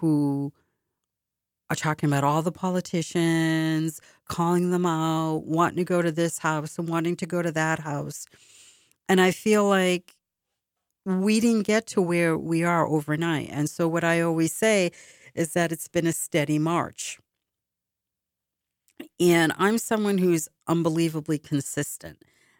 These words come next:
And I suppose that makes me fairly boring. And, and that's okay. I, I <laughs> so I don't do outrage, but I do do boring. <laughs> I, <laughs> I do do boring.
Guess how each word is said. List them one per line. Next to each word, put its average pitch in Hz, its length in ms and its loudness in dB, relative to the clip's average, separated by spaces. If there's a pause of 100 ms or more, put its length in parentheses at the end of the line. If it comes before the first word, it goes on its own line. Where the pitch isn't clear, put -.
(200)
And 147 260 0
I 156 100 4
suppose 175 480 0
that 156 160 0
makes 151 340 -4
me 151 120 0
fairly 143 520 -2
boring. 135 640 -4
And, 165 220 0
and 175 120 2
that's 180 200 0
okay. 120 640 -2
I, 156 180 2 (140)
I 240 100 4 (540)
<laughs> - 40 -12
so 214 120 6
I 208 40 4
don't 294 200 8
do 277 160 8
outrage, 196 600 8
but 165 120 6
I 156 100 8
do 208 260 4
do 202 200 4
boring. 175 800 8
<laughs> - 40 -20 (520)
I, 339 580 6 (360)
<laughs> - 760 2
I 190 80 4
do 226 260 2
do 233 200 2
boring. 175 520 2